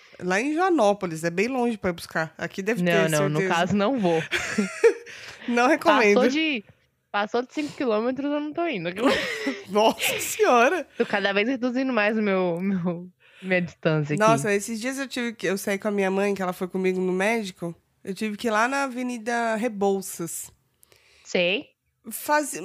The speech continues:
Speaker 1: aí eu passando ali com a minha mãe e tal, eu falei, "Meu, faz muito tempo que eu não passo por aqui." Minha mãe falou, "Nossa, fazem anos que eu não passo aqui no centro."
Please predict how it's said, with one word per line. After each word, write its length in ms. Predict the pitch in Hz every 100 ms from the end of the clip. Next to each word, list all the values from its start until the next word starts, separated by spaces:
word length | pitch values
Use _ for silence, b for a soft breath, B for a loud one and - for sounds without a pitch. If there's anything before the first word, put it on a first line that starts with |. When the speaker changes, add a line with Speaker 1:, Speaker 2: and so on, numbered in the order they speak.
| 240
Speaker 1:
aí 180 | 170
eu 100 | 254
passando 540 | 285 - 294 - 277 277
ali 140 | 269 269
com 80 | 277
a 20 |
minha 160 | 262 254
mãe 220 | 247 262
e 20 |
tal, 180 | 247 262
eu 40 | 277
falei, 140 | 285
"Meu, 320 | 294 330 320
faz 280 | 254 262 254
muito 240 | 233 285 320
tempo 200 | 330 269
que 60 |
eu 40 | 269
não 80 |
passo 300 | 240 247 -
por 120 | - 226
aqui." 260 | 220 220
Minha 140 | 214 226
mãe 100 | 247
falou, 220 | 269 254
"Nossa, 300 | 240 269 302
fazem 440 | 240 220 226 - _ -
anos 500 | 285 320 269 202 -
que 80 | 208
eu 40 |
não 100 | 196
passo 280 | 190 180 185
aqui 160 | 175 170
no 100 | 175
centro." 500 | - 160 139 -